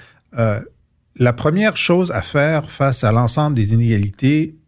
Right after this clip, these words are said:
c'est d'enrichir les pauvres. Tous les pauvres. Et à l'intérieur des pauvres, il y en a qui sont plus pauvres que d'autres.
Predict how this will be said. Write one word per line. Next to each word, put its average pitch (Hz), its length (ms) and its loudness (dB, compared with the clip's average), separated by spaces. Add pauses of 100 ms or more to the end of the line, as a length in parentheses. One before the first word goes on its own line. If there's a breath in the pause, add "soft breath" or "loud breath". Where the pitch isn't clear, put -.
(200)
c'est 135 580 0
d'enrichir 123 520 0
les 113 140 -2
pauvres. - 340 -8 (840 soft breath)
Tous 196 140 4
les 131 140 4
pauvres. - 380 -8 (440)
Et 120 140 4
à 120 40 4
l'intérieur 139 440 0
des 123 100 2
pauvres, 170 300 2
il 127 40 2
y - 40 2
en 127 80 0
a 160 60 -4
qui - 80 -8
sont 139 180 -2
plus 131 140 -2
pauvres 185 260 2
que 135 100 -2
d'autres. - 420 -2